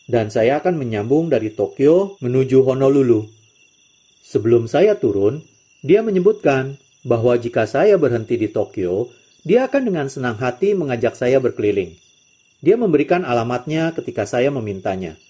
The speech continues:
tetapi tidak ada nomor telepon. Pesawat Osaka tiba di Tokyo sekitar pukul tujuh malam,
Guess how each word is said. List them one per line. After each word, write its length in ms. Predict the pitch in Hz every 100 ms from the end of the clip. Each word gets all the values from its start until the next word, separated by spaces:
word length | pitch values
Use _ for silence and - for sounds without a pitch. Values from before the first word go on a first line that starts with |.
| _ _ _
tetapi 320 | 120 90 156 156
tidak 280 | 117 87
ada 60 | 92
nomor 240 | 90 87 87
telepon. 520 | 101 123 - 87 90 92 _ _ _ _ _ _ _ _ _ _ _ _ _ _ _ _ _ _
Pesawat 440 | 160 165 151 156
Osaka 720 | 160 147 233 269 - 113 113 -
tiba 400 | - 165 170 240
di 80 | 208
Tokyo 640 | - 127 - 135 123 139 180
sekitar 480 | - 131 135 120
pukul 240 | 131 - 160
tujuh 240 | 151 117
malam, 320 | 101 92 80